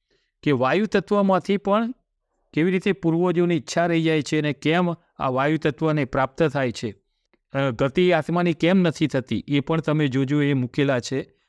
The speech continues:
તો આવી ગતિ ન થયેલા, અ, જે વાયુ તત્વો હોય ને, પૂર્વજો, પિતૃઓ,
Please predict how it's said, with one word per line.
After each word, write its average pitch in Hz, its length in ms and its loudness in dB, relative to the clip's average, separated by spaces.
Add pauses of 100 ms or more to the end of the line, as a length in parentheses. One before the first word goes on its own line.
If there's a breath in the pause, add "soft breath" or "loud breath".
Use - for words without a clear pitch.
(140)
તો 185 80 0
આવી 165 480 -2
ગતિ 151 360 -2
ન 196 140 2
થયેલા, 190 420 0
અ, 147 560 -4
જે 147 160 0
વાયુ 165 280 -2
તત્વો 190 340 -2
હોય 220 160 0
ને, 226 100 2
પૂર્વજો, 156 500 0
પિતૃઓ, 156 680 -4